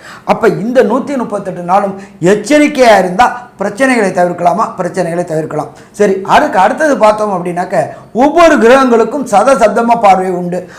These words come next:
ஆனா விசேஷமான பார்வை அப்படின்றது சனி பகவானுக்கும் குரு பகவானுக்கும் மட்டும்தான் உண்டு. அப்படி இருக்கின்றபடி சனி பகவானுக்கு இருக்கக்கூடியது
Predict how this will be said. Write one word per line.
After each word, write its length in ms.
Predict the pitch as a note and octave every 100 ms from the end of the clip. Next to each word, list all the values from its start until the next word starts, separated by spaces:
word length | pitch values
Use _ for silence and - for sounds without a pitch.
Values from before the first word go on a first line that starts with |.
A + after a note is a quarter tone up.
| - -
ஆனா 200 | C#4 C4+
விசேஷமான 760 | G#3+ A#3 D4+ C#4 C#4 C#4 C4+
பார்வை 340 | A#3 A3+ A3+ G#3+
அப்படின்றது 420 | F#3+ G3+ G#3+ B3
சனி 240 | - A3+
பகவானுக்கும் 640 | A#3+ G#3+ G3+ G3 F#3+ A#3
குரு 180 | F3 G#3
பகவானுக்கும் 540 | G#3+ F#3 F#3 F3 F3 E3
மட்டும்தான் 300 | E3 F3+ F#3
உண்டு. 360 | E3 E3 E3 - - -
அப்படி 440 | B3+ - D4+ B3+
இருக்கின்றபடி 640 | B3 D4 D4+ C4 G#3+ A3
சனி 240 | B3+ A3+ C4
பகவானுக்கு 480 | B3 A3+ G#3+ G3+ G#3
இருக்கக்கூடியது 720 | G3 F3 F#3+ F3 F3 G#3